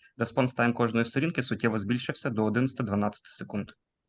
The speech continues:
На останньому слайді можна побачити результат стрес-тесту у тисячу запитів за сто секунд.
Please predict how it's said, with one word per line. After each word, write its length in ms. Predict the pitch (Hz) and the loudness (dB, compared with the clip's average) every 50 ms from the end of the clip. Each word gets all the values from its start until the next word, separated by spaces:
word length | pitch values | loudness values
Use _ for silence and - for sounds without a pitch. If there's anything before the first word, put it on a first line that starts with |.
| _ _ _ _ _ _ _ - - _ _ _ _ _ _ _ - | _ _ _ _ _ _ _ -20 -20 _ _ _ _ _ _ _ -4
На 100 | - 120 | 0 0
останньому 360 | 123 120 - 170 185 180 170 165 | 2 4 6 6 6 6 2 2
слайді 300 | - - 175 165 151 156 | 2 2 2 4 6 6
можна 260 | 135 139 131 131 135 | 4 4 4 2 0
побачити 480 | 135 131 117 131 135 131 - - - | -2 2 4 4 4 4 2 -2 0
результат 520 | 123 123 110 110 123 120 120 - 123 - - | 0 0 0 0 0 0 2 2 2 2 0
стрес-тесту 760 | - - - - - 120 123 - - - 113 110 - - 113 | -6 -16 -12 -4 0 0 0 2 4 4 4 4 4 0 0
у 80 | 110 113 | 0 0
тисячу 380 | - 139 127 - 117 - - | 0 -2 -2 -2 -6 -6 -4
запитів 760 | 107 104 113 110 - 107 110 113 - 110 - - - - - - | 0 2 2 2 2 0 -6 -4 -4 -6 -6 -6 -16 -14 -8 -4
за 380 | 117 107 98 117 110 110 107 | -4 0 4 6 6 6 6
сто 260 | - - - - 147 135 | 4 0 -4 -2 -2 -2
секунд. 460 | 139 - 156 - - 113 110 110 | 0 -2 -4 0 2 0 0 0